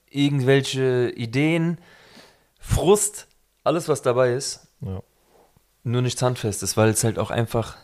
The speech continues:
Speaker 1: nichts gibt. Ich meine, wie gesagt, wir sind jetzt kurz vor Ende der Saison, die werden alles zu Ende laufen lassen. Aber trotzdem, ich will, ich würd am liebsten einfach schon Sachen handfest wissen,
Speaker 2: Mhm.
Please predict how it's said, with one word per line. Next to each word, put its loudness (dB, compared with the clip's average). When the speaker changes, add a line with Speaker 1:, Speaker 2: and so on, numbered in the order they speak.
Speaker 1:
nichts -2
gibt. -6
Ich -8
meine, 2
wie 0
gesagt, 2
wir 0
sind -4
jetzt -2
kurz -6
vor -2
Ende -2
der -4
Saison, 2
die -2
werden 2
alles -2
zu -4
Ende -2
laufen 0
lassen. 0
Aber -4
trotzdem, -2
ich -2
will, -2
ich -6
würd -4
am -2
liebsten -6
einfach -2
schon -2
Sachen 0
handfest -2
wissen, -4
Speaker 2:
Mhm. 2